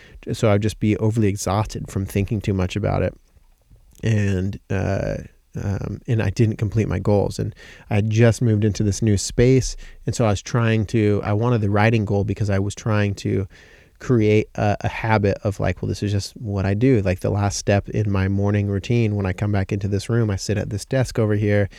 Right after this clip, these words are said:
That's not my regular desk. Like, I have, this is my, like,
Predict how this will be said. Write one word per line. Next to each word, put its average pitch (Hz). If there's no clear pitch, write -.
That's -
not 107
my 107
regular 107
desk. 110
Like, -
I 101
have, 95
this -
is 107
my, 101
like, 95